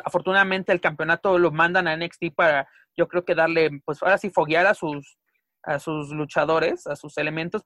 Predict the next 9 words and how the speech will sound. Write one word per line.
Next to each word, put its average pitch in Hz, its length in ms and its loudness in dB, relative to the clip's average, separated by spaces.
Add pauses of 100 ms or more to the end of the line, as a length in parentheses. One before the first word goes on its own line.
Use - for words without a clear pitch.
Aparte 180 340 0
también 170 300 -4
de 170 80 -2
que 160 100 -6
ya 156 120 0
hay 165 60 -2
una 165 120 -4
sobresaturación 156 880 -6 (260)
de, 143 160 -8